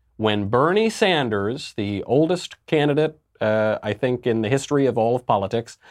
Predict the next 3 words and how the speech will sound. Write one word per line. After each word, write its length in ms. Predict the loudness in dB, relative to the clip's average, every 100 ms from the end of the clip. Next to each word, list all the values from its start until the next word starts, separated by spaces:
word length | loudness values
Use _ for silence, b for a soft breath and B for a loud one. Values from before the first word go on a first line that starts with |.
| b b 0
Bernie 380 | 2 4 4 0
Sanders 840 | 2 2 2 0 0 -2 -6 -14 _ _ _ _ _ 2
endorsed 880 | 4 4 4 2 -2 -8 -10 -14